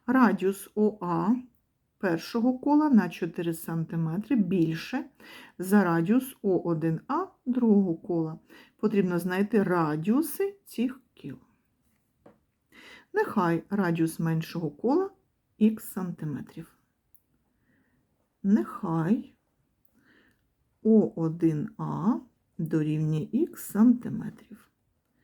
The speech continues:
Тоді О А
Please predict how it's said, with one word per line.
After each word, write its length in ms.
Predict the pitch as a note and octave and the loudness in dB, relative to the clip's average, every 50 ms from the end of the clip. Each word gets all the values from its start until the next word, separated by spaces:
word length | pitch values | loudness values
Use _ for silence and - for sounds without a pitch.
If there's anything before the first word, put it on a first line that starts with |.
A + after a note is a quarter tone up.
| _ _ _ _ _ _ _ _ _ _ _ | _ _ _ _ _ _ _ _ _ _ _
Тоді 760 | _ - F#4+ G4+ E4 A3 G3 F3+ E3+ E3 E3 D#3 E3 G3 B3+ - - - _ _ _ _ _ _ _ _ _ _ _ _ _ _ _ _ _ _ | _ 0 0 2 2 2 0 2 2 2 4 4 4 4 4 2 0 -12 _ _ _ _ _ _ _ _ _ _ _ _ _ _ _ _ _ _
О 280 | A3 A3 A3+ - - - | 2 4 4 2 0 -4
А 480 | - F3 E3 D#3 D#3 D#3+ E3+ G#3 C4 | -8 -6 -4 -4 -2 0 0 0 0